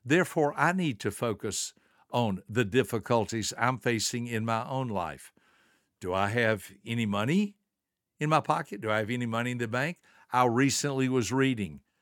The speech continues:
how much does it cost a person to be somewhat financially stable?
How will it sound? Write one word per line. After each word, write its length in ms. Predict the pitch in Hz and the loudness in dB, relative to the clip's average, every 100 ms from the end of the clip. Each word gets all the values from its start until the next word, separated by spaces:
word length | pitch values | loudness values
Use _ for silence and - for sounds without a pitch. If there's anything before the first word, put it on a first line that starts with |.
| _ _ _ _ _ - | _ _ _ _ _ 0
how 160 | 190 | 2
much 460 | 196 170 156 156 - - | 6 4 4 -2 -10 0
does 240 | 127 110 | 0 2
it 180 | 113 - | -2 -2
cost 420 | 139 131 113 - | 2 4 2 -2
a 60 | 107 | -4
person 480 | - 110 - 120 104 | 0 0 0 -4 -4
to 140 | 113 | -2
be 300 | 113 113 110 | -2 -2 -2
somewhat 720 | - - - 220 185 131 135 | 2 4 6 4 4 4 4
financially 760 | - 151 147 131 117 - 127 123 | 2 2 2 2 -2 -4 -4 -2
stable? 640 | - - 147 127 95 71 | -4 0 0 0 -4 -8